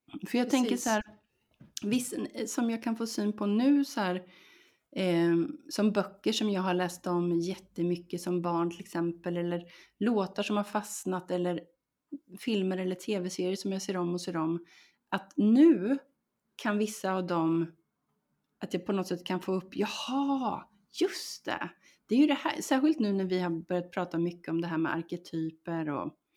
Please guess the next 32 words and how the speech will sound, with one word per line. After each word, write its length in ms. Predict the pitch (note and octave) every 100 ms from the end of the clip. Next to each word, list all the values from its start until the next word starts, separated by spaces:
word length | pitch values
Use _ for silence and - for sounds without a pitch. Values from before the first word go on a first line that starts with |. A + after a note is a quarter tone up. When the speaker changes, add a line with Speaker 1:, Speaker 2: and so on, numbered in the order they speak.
| -
Speaker 2:
Mm. 180 | A3 G#3 -
Speaker 1:
hjältinnans 640 | F3+ E3+ F3 F3+ F3 F3 E3+
resa 480 | A3 G3+ F3+ - E4
och 80 | E4
sådär, 420 | - - A3 - _ _ _ _
så 160 | - G3+
kan 180 | G3+ G#3+
jag 160 | F#3
se 360 | F3+ - F3 F3
att, 440 | - E3+ - _ -
ehm, 520 | E3 D#3+ D#3+ D#3+ D#3+ - -
och 240 | G#3+ -
hjältens 460 | F#3 E3 F#3 F#3+ F3+
resa 300 | F3 F3 F3
för 120 | E3
all 160 | F3
del, 160 | F3 F3 - _ _ _ _ -
att 180 | F3+ -
det 80 |
är 40 | F#3+
mycket 380 | G3 G3 F3+ F3
som 520 | E3+ E3 E3 D#3+ D3+
kan 160 | - F#3
kopplas 460 | F#3+ F#3 F3+ F3+
ihop 420 | F3+ E3+ E3 _ - -
med 300 | E3+ F#3+ A3+
det. 320 | F4 - G#3 - _ _ _
Speaker 2:
Mm. 180 | G#3 A3 - _ _ _
Speaker 1:
Eh, 440 | - F3 E3 D#3+ - - _ _ _ _ _ _ _ _ _ -
och 220 | F#3+ F3+
att, 440 | F3 - _ -
ehm, 540 | E3+ D#3+ D#3+ D#3 D#3